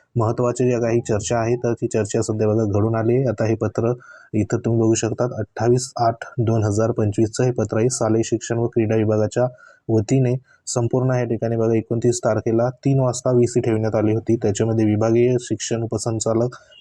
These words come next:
त्यानंतर प्राचार्य, जिल्हा शिक्षण व प्रशिक्षण सर्व या ठिकाणी शिक्षण अधिकारी असेल, प्राथमिक माध्यमिक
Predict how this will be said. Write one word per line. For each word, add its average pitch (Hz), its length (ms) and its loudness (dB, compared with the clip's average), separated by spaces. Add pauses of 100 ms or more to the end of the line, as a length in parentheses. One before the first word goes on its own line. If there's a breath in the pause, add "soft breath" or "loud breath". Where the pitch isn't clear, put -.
त्यानंतर 113 380 0
प्राचार्य, 113 600 0
जिल्हा 113 380 0 (320 soft breath)
शिक्षण - 460 -2
व 120 60 0
प्रशिक्षण 113 580 0
सर्व 113 400 0 (420 loud breath)
या 110 80 0
ठिकाणी 113 480 0
शिक्षण 117 340 0
अधिकारी 113 400 0
असेल, 117 300 0
प्राथमिक 117 520 0
माध्यमिक 113 440 0